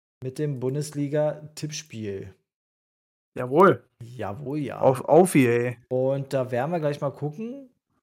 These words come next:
Speaker 1: Da haben wir nämlich, äh, Leipzig gegen Stuttgart. Das ist doch jetzt der achtzehnte, ja. Leip-,
Speaker 2: Das ist der achtzehnte
Speaker 1: Leipzig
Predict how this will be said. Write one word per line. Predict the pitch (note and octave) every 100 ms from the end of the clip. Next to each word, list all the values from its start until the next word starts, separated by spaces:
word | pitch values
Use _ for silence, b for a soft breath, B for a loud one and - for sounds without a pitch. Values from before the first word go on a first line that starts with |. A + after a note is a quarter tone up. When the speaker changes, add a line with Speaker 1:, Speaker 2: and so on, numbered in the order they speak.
| -
Speaker 1:
Da | A#2
haben | A#2 C#3+
wir | F#3
nämlich, | F3+ D#3+ E3 E3+ E3+ - - _
äh, | A#2+ A#2 A#2
Leipzig | A#2 A2+ A#2 C3 D#3+ - - -
gegen | D#3+
Stuttgart. | D3+ C3 A#2+
Das | A2
ist | -
doch | A#2
jetzt | -
der | -
achtzehnte, | - - - -
ja. | - - _ _ _ _ _ _
Leip-, | A2+ E3 -
Speaker 2:
Das | -
ist | -
der | -
achtzehnte | G#2+ A#2
Speaker 1:
Leipzig | D3+ -